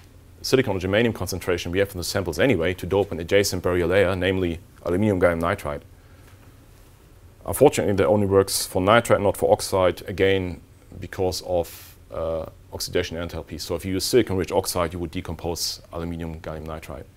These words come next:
because aluminium has a way higher, way higher oxidation enthalpy as opposed to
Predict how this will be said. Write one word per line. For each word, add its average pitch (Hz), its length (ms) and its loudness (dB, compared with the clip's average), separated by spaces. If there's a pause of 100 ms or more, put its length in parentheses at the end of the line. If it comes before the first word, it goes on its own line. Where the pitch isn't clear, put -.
(1120)
because - 220 -8
aluminium 92 420 0
has 85 160 -4
a 85 60 -6
way 85 220 -4
higher, 82 380 -4
way 90 180 0
higher 87 260 0
oxidation 78 500 -8
enthalpy 80 320 -10
as 78 140 -14
opposed - 420 -10
to - 240 -14